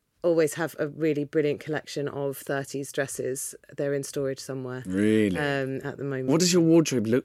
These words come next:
Speaker 2: like? I mean, obviously it's changing so much,
Speaker 1: Well
Speaker 2: but, like, what does, if I go and spend a little half an hour in Daisy's wardrobe,
Speaker 1: Oh,
Speaker 2: what
Speaker 1: you'd
Speaker 2: am
Speaker 1: have
Speaker 2: I
Speaker 1: a lot of fun.
Speaker 2: Oh, yeah,
Speaker 1: I mean, I
Speaker 2: okay.
Speaker 1: think it's, uh, I think it's, I've just collected pieces throughout the years, either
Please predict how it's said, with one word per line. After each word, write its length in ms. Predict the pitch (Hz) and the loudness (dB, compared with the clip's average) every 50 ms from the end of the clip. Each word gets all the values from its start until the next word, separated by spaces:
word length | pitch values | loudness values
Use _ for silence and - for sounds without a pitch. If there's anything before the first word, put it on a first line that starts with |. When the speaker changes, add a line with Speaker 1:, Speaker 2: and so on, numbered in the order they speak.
| - | -2
Speaker 2:
like? 180 | - 135 139 73 | -8 -10 -6 -4
I 40 | 87 | -2
mean, 120 | 98 104 | 0 2
obviously 240 | 110 98 - - 98 | 2 2 2 2 0
it's 100 | 90 - | 0 0
changing 420 | - 123 110 110 104 92 92 85 82 | 2 2 2 2 2 0 -2 -2 0
so 160 | - 107 92 | 0 2 2
much, 200 | 98 110 110 - | 2 2 4 4
Speaker 1:
Well 120 | 202 202 175 | 4 4 4
Speaker 2:
but, 120 | 98 92 | 4 2
like, 240 | 104 104 101 92 - | 2 2 2 0 -2
what 280 | - 113 127 135 - - | -2 0 0 2 2 4
does, 220 | 156 147 123 - - _ - | 2 2 2 0 -2 _ 0
if 160 | 127 117 139 | 2 4 6
I 140 | 131 147 147 | 6 6 6
go 120 | 131 156 | 6 6
and 160 | 135 127 123 | 6 6 4
spend 300 | - - 135 127 117 101 | 4 4 4 4 6 6
a 60 | 104 | 6
little 220 | 107 110 107 104 101 | 6 6 6 6 6
half 300 | 101 117 110 107 101 - | 4 4 4 4 4 2
an 80 | 104 | 2
hour 300 | 107 110 107 101 98 90 | 2 2 2 2 4 4
in 100 | 87 85 | 2 2
Daisy's 400 | 80 104 95 90 87 92 92 - | 2 2 2 2 2 0 0 0
wardrobe, 320 | - 101 95 - 92 78 87 | 2 2 2 4 2 4 4
Speaker 1:
Oh, 40 | 98 | 4
Speaker 2:
what 40 | 113 | 4
Speaker 1:
you'd 20 | 110 | 4
Speaker 2:
am 60 | 117 | 4
Speaker 1:
have 80 | 120 117 | 4 4
Speaker 2:
I 20 | |
Speaker 1:
a 40 | 196 | 4
lot 200 | 202 196 185 147 | 4 4 4 2
of 100 | 143 151 | 0 -4
fun. 360 | - - 151 120 107 120 135 _ _ - | -4 -2 -4 -4 -4 -6 -10 _ _ -2
Speaker 2:
Oh, 80 | - 110 | 0 4
yeah, 240 | 113 104 104 87 - | 4 6 4 4 4
Speaker 1:
I 80 | - 190 | 2 4
mean, 140 | 208 208 202 | 4 4 4
I 80 | 202 | 4
Speaker 2:
okay. 80 | 214 214 | 6 6
Speaker 1:
think 240 | 240 233 226 - - | 6 6 4 4 4
it's, 240 | 220 214 170 - | 4 4 4 2
uh, 240 | - - - - 147 - - - - _ - - | -6 -6 -8 -8 -10 -10 -14 -20 -20 _ -8 -8
I 100 | 190 170 | -4 0
think 200 | - 208 180 - | 0 0 2 2
it's, 240 | 202 - - - - - - | 0 0 -2 -4 -10 -8 -6
I've 260 | - 156 190 247 - - - | -4 -4 -4 -4 -8 -12 -6
just 240 | - - 190 - - | -2 -2 -2 -2 -4
collected 760 | - - 180 180 175 - - - - - - 143 123 123 - - - | -6 -2 0 2 2 2 -2 -6 -6 -2 0 0 0 -2 -6 -12 -6
pieces 480 | - 165 139 - - - 123 120 - | -4 -4 -4 -4 -2 -4 -4 -4 -4
throughout 500 | - - 151 143 139 131 131 127 117 - _ _ - | -2 0 2 2 2 2 2 0 -2 -4 _ _ -6
the 100 | - 139 | -4 -2
years, 400 | 135 143 139 127 123 113 - - _ _ _ - | 2 2 2 2 2 0 -4 -8 _ _ _ -4
either 480 | 156 165 156 151 135 147 143 143 143 | -2 0 0 0 0 0 0 0 -2